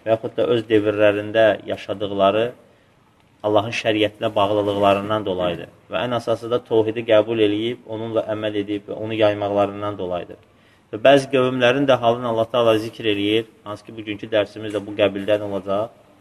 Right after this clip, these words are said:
Lakin onlar təvhidi qəbul etməmələsi-, etməmələri, şəriətə boyun əyməmələri və peyğəmbərləri təksib edib və ya öldürmə-, öldürdüklərindən dolayı Allah Taala onların qissələrini zikr eləyir və onların qissələrini danışır. Və bunun da yenə də qayıdır sonu nəyə?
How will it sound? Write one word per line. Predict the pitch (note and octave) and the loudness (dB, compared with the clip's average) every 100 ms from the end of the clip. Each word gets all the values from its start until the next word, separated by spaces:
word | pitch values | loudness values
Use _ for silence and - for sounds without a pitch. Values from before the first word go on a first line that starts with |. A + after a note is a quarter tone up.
| _ _ _ _ _ _ _ - | _ _ _ _ _ _ _ -2
Lakin | A#2 B2+ G#2 A2 | -2 -2 -6 -4
onlar | A2+ A#2+ - | 2 0 2
təvhidi | A2+ G#2 A2 G#2+ | -2 0 -4 2
qəbul | G#2 G#2 G#2+ | 2 2 -2
etməmələsi-, | - G#2+ G2+ F#2+ F#2+ - - - | -2 -8 -4 -4 -4 -8 -18 -18
etməmələri, | - G2+ G2 F#2+ F#2 F#2 | -12 -8 -4 -2 -2 -4
şəriətə | - G2+ G2+ G2+ G#2 | -4 -2 -4 -4 -4
boyun | G2+ G2+ G2+ | 0 0 -2
əyməmələri | A2 G#2 G2 F#2+ F#2 F#2+ | -8 -6 -6 -2 -2 -4
və | G2 | -6
peyğəmbərləri | G#2+ G#2+ G#2 G#2 G2+ G#2 G#2+ - | -4 -2 -2 -2 0 -2 -4 -8
təksib | - - G#2+ G#2 | -12 -12 -8 -8
edib | G2 - | -8 -2
və | G#2 G#2 | 0 2
ya | |
öldürmə-, | G#2 G2+ G#2 G#2 - | 0 -2 -6 -6 -6
öldürdüklərindən | G#2+ G#2+ G2+ G#2 A2 G#2+ A2 B2 A#2+ | -6 -4 -6 -4 2 2 2 -4 0
dolayı | G#2+ A2 B2+ C3+ - - _ - | 2 2 2 -4 -18 -20 _ -2
Allah | G#2 G#2+ | 0 2
Taala | A2+ A2+ G2+ | 2 2 2
onların | G#2 G2+ A2 G#2 | 0 0 -2 -8
qissələrini | - - F#2+ F#2+ G#2 G2 | -8 -4 0 0 0 -8
zikr | G#2 A2+ F#2+ | -14 -6 -6
eləyir | F#2 F#2 F#2 G2 | -4 -6 -6 -6
və | G2+ | -4
onların | G2 G2+ A2 | 0 0 -2
qissələrini | G#2 - G2+ F#2+ F#2+ G#2+ G2 | -10 -8 -4 0 0 -2 -2
danışır. | F#2 F2+ F#2+ - _ _ - - - _ _ _ _ _ _ - | -4 -4 -12 -14 _ _ -20 -20 -20 _ _ _ _ _ _ -16
Və | G2 | -8
bunun | A2 A#2 | -6 0
da | B2 | 0
yenə | A2+ A#2+ | 2 0
də | G#2+ G2 | 0 4
qayıdır | G2+ G2+ G#2+ | 4 4 0
sonu | - G2+ G#2+ | -4 -8 -4
nəyə? | G2+ F#2+ G2 | -2 0 0